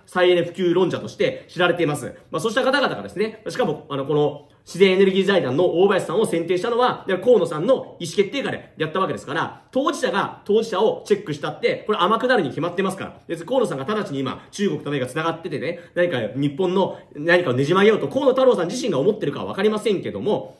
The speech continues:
ただやっぱり河野さんがこれ連れてきた方に重大な嫌疑がかかっているわけですから、や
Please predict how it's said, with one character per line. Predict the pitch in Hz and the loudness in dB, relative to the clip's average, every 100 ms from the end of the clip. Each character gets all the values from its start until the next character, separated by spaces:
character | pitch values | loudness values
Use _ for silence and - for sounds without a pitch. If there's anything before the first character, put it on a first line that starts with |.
| - | -4
た | 254 | -2
だ | |
や | 202 | -2
っ | |
ぱ | 185 | 0
り | |
河 | 214 196 | 2 2
野 | 165 | 0
さ | 165 | -4
ん | |
が | 262 | -2
こ | 180 | -2
れ | 139 | -4
連 | 151 | -2
れ | 170 | -4
て | |
き | - | -4
た | 120 | -6
方 | 190 254 | -2 0
に | 139 - - | -2 -8 -6
重 | 151 170 | -2 0
大 | 156 | -2
な | 143 | -2
嫌 | 233 202 | 0 0
疑 | 131 | -2
が | 120 - - | -6 -10 -10
か | 165 | -6
か | |
っ | 160 | -4
て | 120 | -4
い | |
る | 107 | -2
わ | 170 | -2
け | 135 | -2
で | 101 | -6
す | |
か | 117 | -6
ら、 | |
や | 123 | -6